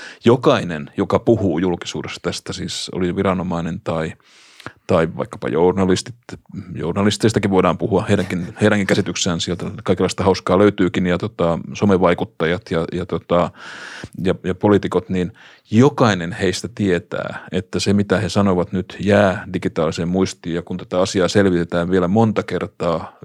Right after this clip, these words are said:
kymmeniä kertoja, tehdään monta kirjaa, tehdään elokuvia, tehdään tota, niin, niin, tutkimuksia ja selvityksiä, niin ihan, ihan, ja on syytäkin tehdä, niin kaikki tämä tullaan selvittämään, niin totta kai siinä saattaa niinku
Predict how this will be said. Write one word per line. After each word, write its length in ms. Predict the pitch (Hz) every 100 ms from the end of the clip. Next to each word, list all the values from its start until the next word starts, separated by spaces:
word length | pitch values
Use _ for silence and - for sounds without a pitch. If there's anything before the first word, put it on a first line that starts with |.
| -
kymmeniä 400 | - 107 98 92
kertoja, 460 | 87 87 87 87 87
tehdään 480 | 98 92 90 85 85 -
monta 380 | - 101 101 90 - - -
kirjaa, 420 | - 92 87 82 -
tehdään 380 | 85 90 85 -
elokuvia, 480 | - 92 - 82 82
tehdään 380 | 85 90 87 82
tota, 320 | 80 - 85
niin, 240 | 85 87 85
niin, 220 | 82 85 - -
tutkimuksia 680 | - 117 - 92 85 - 82
ja 80 | 87
selvityksiä, 600 | 98 90 87 - - 85
niin 160 | 92 - - - - - - -
ihan, 400 | 110 101 107 110 -
ihan, 380 | 113 101 110 110 82 - - 120
ja 60 |
on 180 | 80 117
syytäkin 400 | 156 104 90 87
tehdä, 280 | 82 - 85
niin 220 | 90 90
kaikki 300 | - 117 104
tämä 200 | 98 90
tullaan 280 | 90 87 -
selvittämään, 600 | 101 85 82 - 85 90
niin 80 | 98
totta 220 | 107 -
kai 160 | 135 120
siinä 220 | 107 92
saattaa 420 | 101 92 - 90
niinku 280 | 92 90